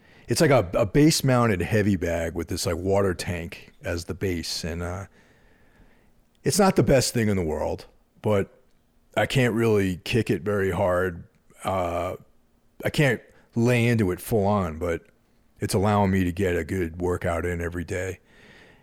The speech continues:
And, uh, one of the, one of the cooler things I also got is, um, this kind of door mounted speed bag, which I've been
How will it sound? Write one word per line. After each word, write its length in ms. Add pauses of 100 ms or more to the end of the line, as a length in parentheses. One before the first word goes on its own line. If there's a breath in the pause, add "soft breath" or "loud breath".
(160 loud breath)
And, 220
uh, 180
one 200
of 60
the, 160
one 120
of 40
the 80
cooler 300
things 280
I 80
also 380
got 320
is, 200
um, 380 (220)
this 120
kind 180
of 180
door 240
mounted 400
speed 400
bag, 400
which 420 (1040 soft breath)
I've 120
been 160